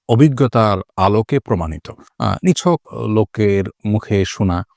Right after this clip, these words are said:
এবং ধারণাভিত্তিক কথা, এটাকে বিশ্বাস করবে না মুসলমান। যদি করেন, তাহলে সেটা তার ঈমানের ঘাটতি এবং ঈমানের দুর্বলতা, ইসলাম সম্পর্কে অজ্ঞতার প্রমাণ হবে এবং সেটা কোনো কোনো ক্ষেত্রে শিরকে পর্যবসিত হতে পারে।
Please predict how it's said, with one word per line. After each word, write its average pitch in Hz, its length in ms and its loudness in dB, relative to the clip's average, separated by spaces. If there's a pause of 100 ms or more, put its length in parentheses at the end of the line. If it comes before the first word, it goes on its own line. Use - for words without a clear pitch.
(400)
এবং 98 260 0
ধারণাভিত্তিক 135 680 0
কথা, 95 420 -2 (420)
এটাকে 120 320 0
বিশ্বাস 117 340 0
করবে 147 300 2
না 87 80 -2
মুসলমান। 85 480 -6
যদি 101 120 0
করেন, 139 280 0
তাহলে 113 200 0
সেটা 104 280 -4 (280)
তার 101 160 -6
ঈমানের 117 400 2
ঘাটতি 104 580 -2 (140)
এবং 85 200 -4 (100)
ঈমানের 117 280 -2
দুর্বলতা, 87 580 -4 (400)
ইসলাম 113 240 0
সম্পর্কে 92 400 -4
অজ্ঞতার 98 440 -2
প্রমাণ 82 340 -6
হবে - 140 -10 (160)
এবং 147 160 4
সেটা 147 200 0
কোনো 127 160 0
কোনো 113 160 0
ক্ষেত্রে 107 500 -2
শিরকে 143 500 -2
পর্যবসিত 87 580 -4
হতে - 240 -14
পারে। 80 200 -8